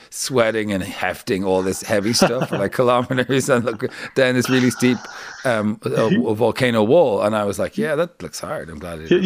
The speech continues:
Speaker 2: yeah, no, no, I really have to carry this mic. It's very delicate. I can't possibly have any other weight on me.
Speaker 1: Well, you
Speaker 2: No
Speaker 1: wouldn't have got this.
Speaker 2: backpacks, no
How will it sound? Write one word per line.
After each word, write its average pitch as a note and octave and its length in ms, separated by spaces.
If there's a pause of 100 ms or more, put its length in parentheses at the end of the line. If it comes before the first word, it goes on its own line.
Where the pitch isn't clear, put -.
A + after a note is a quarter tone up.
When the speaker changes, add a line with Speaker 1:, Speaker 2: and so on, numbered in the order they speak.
Speaker 2:
yeah, B3 60
no, C4 140
no, B3+ 100
I B3 40
really B3+ 260
have A3+ 220
to G3 80
carry F#3 320
this D#3 180
mic. D3+ 260
It's C3 120
very E3+ 200
delicate. E3 480
I C#3+ 100
can't E3+ 460
possibly E3 420
have D3+ 200
any E3+ 200
other E3 180
weight D3+ 260
on C#3 100
me. C3+ 80
Speaker 1:
Well, D#3+ 100
you F#3+ 140
Speaker 2:
No B3+ 100
Speaker 1:
wouldn't A#3+ 180
have F3+ 120
got G#3 100
this. E3 160
Speaker 2:
backpacks, F3+ 320
no G3+ 80